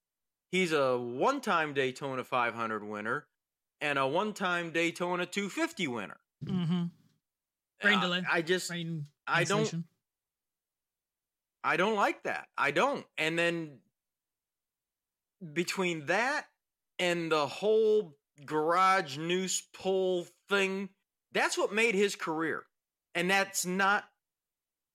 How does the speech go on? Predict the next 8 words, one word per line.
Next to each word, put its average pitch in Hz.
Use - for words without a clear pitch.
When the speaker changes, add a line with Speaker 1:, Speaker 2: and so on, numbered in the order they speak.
Speaker 1:
a 185
noose. -
It's, -
it's 202
a 190
very 214
common 226
thing. 202